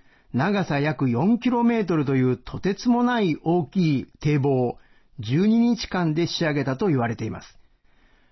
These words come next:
四百年以上も前のことですが、今でも堤防の一部をほんのわずか見ることができます。地面を掘り返すと、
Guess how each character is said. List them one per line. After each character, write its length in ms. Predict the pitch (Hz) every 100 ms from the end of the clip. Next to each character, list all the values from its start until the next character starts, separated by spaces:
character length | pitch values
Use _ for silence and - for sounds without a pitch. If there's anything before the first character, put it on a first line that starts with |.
| _
四 240 | 135 156 247
百 240 | 254 254
年 180 | 233 240
以 80 | 220
上 200 | 190 156
も 220 | 135 127
前 220 | 123 180
の 120 | 160
こ 100 | 135 131
と 40 |
で 100 | 117
す 100 | 101
が、 280 | 113 127 147 - _ _ -
今 240 | 156 185 165
で 100 | 139
も 180 | 120
堤 260 | 117 139 190
防 180 | 196 196
の 120 | 185
一 240 | 165 -
部 120 | 170 139
を 260 | 139 143
ほ 240 | - - 185
ん 140 | 214
の 140 | 208
わ 120 | 190 196
ず 100 | 160
か 220 | 139 117
見 140 | 135
る 100 | 208
こ 120 | 151
と 80 | 139
が 100 | 185
で 100 | 107
き 100 | -
ま 120 | 113
す。 60 | 107 - - _ _ _ _ _ _ -
地 160 | 127
面 340 | 175 175 139 123
を 40 |
掘 180 | 113 135
り 100 | 151
返 220 | 165 156
す 100 | -
と、 240 | 131 113